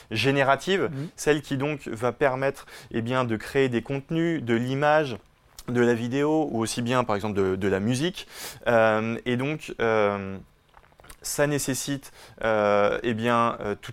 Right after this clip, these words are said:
Speaker 1: un tas de, d'infrastructures, de, euh, de dépenses de la part
Speaker 2: Mhm.
Speaker 1: des, euh, des
Speaker 2: D'investissement,
Speaker 1: entreprises.
Speaker 2: il va falloir dire.
Speaker 1: Euh, et puis, effectivement, c'est pas un sujet qui est si nouveau que ça,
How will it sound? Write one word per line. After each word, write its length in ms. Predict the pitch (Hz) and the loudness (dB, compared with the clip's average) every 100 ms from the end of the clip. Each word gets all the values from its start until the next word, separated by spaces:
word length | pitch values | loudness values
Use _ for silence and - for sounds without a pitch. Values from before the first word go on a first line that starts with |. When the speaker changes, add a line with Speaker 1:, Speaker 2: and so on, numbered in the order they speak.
| 127 | -2
Speaker 1:
un 80 | 117 | 2
tas 200 | 135 117 | 2 4
de, 160 | 104 | 2
d'infrastructures, 1000 | 101 131 - 131 - 143 135 165 160 151 | 0 -2 0 0 0 -4 -2 0 2 2
de, 340 | 117 113 110 98 - - 113 | 2 2 2 0 -6 -4 2
euh, 120 | 104 | 2
de 140 | 117 | 2
dépenses 400 | 113 127 143 131 | 2 2 0 0
de 60 | 110 | 2
la 140 | 110 | 2
part 180 | 120 123 | 4 2
Speaker 2:
Mhm. 60 | 113 | 2
Speaker 1:
des, 160 | 110 | 4
euh, 160 | 101 101 | 4 4
des 160 | 104 | 2
Speaker 2:
D'investissement, 360 | 113 143 135 135 | 0 0 0 0
Speaker 1:
entreprises. 340 | - 180 202 170 | 0 2 2 2
Speaker 2:
il 60 | |
va 60 | 139 | 0
falloir 260 | 139 135 | -2 -4
dire. 120 | 139 160 | -2 2
Speaker 1:
Euh, 380 | 123 117 117 - - | 4 6 6 2 2
et 100 | 180 | 2
puis, 300 | - 196 165 | 2 2 4
effectivement, 480 | 123 131 - 175 214 | 2 -2 -6 -4 -2
c'est 140 | - | -2
pas 220 | - 160 | 2 4
un 120 | 147 139 | 4 0
sujet 320 | - 147 196 | -4 -2 -2
qui 120 | - | -2
est 60 | 123 | -4
si 200 | - 151 | -4 -2
nouveau 280 | 143 131 | 0 0
que 80 | 127 | 0
ça, 160 | - | 2